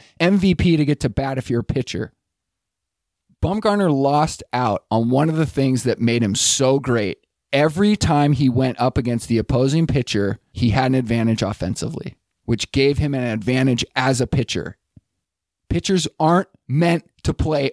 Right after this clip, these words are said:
only defense because it's baseball. Play real baseball. Things that have already been lost. An extra inning marathon. You don't always need these.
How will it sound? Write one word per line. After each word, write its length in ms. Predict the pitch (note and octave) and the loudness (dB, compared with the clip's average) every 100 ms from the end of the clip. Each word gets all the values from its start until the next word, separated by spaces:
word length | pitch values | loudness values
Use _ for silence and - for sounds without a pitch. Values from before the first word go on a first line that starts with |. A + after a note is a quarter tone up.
| - | 0
only 320 | D#3+ F3+ G3 | 0 2 0
defense 640 | D3+ E3 D3+ C#3 C3 - - - | 0 0 0 0 -2 -4 -14 -6
because 480 | - C#3+ - F3 E3 | -2 -2 0 0 2
it's 180 | E3+ - | 0 -2
baseball. 720 | - D#3 C#3 - A2+ F2 - _ - _ | -4 -2 0 -2 -4 -4 -8 _ -20 _
Play 320 | - F#3+ G#3 | -4 0 2
real 280 | A3 F#3+ F#3+ | 2 2 2
baseball. 720 | C#3+ D#3+ D#3+ - G#2+ - - _ _ _ _ _ _ _ _ _ _ _ _ _ _ _ _ _ _ _ _ _ _ _ _ _ _ _ _ _ | 2 0 0 -2 -6 -8 -12 _ _ _ _ _ _ _ _ _ _ _ _ _ _ _ _ _ _ _ _ _ _ _ _ _ _ _ _ _
Things 260 | F#3 A3 | 0 2
that 100 | G3 | 2
have 120 | F3 C#3+ | 0 -2
already 500 | D3+ E3+ F3 E3+ D#3 | 0 2 2 2 2
been 180 | C#3+ | 0
lost. 580 | C3+ A#2+ F2 - - - _ _ _ _ - | -2 -4 -6 -10 -16 -20 _ _ _ _ -2
An 100 | A#2+ - | -2 0
extra 340 | C#3 - D#3+ | -2 0 -2
inning 300 | C3 C#3 C#3 | 0 2 2
marathon. 560 | B2+ G2 - C2+ - - - _ _ _ _ _ _ _ _ _ _ _ _ _ - _ | 2 -2 -4 -6 -8 -10 -12 _ _ _ _ _ _ _ _ _ _ _ _ _ -20 _
You 100 | F#3 | 0
don't 200 | C4+ F#3 | 0 2
always 320 | F3+ F3 A#2 | 2 2 2
need 240 | B2+ C3 | 0 0
these. 360 | F#2 F#2+ - - | -2 -8 -10 -14